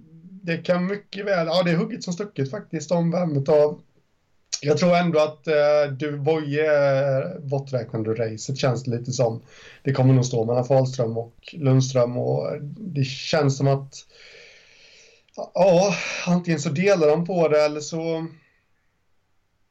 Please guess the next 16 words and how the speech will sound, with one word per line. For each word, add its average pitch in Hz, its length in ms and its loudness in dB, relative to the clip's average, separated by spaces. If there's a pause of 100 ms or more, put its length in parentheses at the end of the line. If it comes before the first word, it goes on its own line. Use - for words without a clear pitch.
(440)
Ja, 139 80 0
jag 131 100 4
vet 139 200 -2
inte. 156 220 -12 (440)
Men 160 520 -2
jag 170 500 2
skulle 180 260 -4
inte 170 140 -4
bli 175 120 -2
överraskad, 147 500 0
som 156 100 -6
jag 143 80 -4
sa 139 140 0
innan, 127 240 0
om 120 220 0
Fahlström 120 600 0